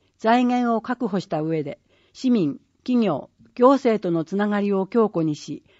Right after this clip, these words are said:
その結果として人口減少の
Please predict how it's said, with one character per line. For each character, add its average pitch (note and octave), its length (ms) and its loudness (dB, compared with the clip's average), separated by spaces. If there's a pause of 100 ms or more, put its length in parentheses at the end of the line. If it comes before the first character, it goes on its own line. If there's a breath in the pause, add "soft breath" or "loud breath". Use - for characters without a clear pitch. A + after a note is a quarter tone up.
(360)
そ B3+ 80 0
の B3 140 0
結 A#3+ 220 -4
果 A3+ 140 -4
と A3+ 120 -4
し - 120 -8
て - 200 -6 (160)
人 B3+ 240 0
口 C4 260 2
減 B3 260 0
少 F3 240 -4
の D3+ 200 -6